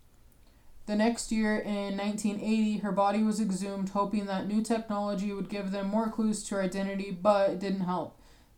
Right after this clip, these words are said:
They still kept the skull out, though. I think they were gonna do, like, another reconstruction or something. A lead came up in nineteen eighty-seven when a Canadian woman told someone she had watched her dad strangle a woman in nineteen seventy-two in Massachusetts,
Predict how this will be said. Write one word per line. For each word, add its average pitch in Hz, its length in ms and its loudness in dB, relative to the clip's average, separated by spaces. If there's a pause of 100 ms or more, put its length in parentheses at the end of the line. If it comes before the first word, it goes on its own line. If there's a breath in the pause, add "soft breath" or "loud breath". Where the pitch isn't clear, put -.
They 196 260 -4
still 202 360 -2
kept 196 300 -2
the 185 80 -6
skull 156 340 -2
out, 156 240 -4
though. 175 300 -6 (360)
I 180 80 -4
think 196 200 -2
they 208 80 -2
were 196 80 0
gonna 185 120 2
do, 175 120 -2
like, 180 120 -4
another 180 300 -2
reconstruction 175 800 -4
or 180 80 -2
something. 214 480 0 (1500 soft breath)
A 196 60 0
lead 220 280 4
came 220 240 6
up 214 260 4
in 202 220 0
nineteen 208 440 2
eighty-seven 202 680 2
when 190 120 0
a 185 100 0
Canadian 220 540 2
woman 202 300 -2
told 202 320 -2
someone 196 460 -4 (260 loud breath)
she - 220 -4
had 196 160 0
watched 202 360 0
her 233 80 2
dad 196 340 2
strangle 214 460 0
a - 20 2
woman 196 360 -2
in 185 200 -2
nineteen 196 440 -2
seventy-two 196 800 -2
in 190 140 0
Massachusetts, 190 880 -4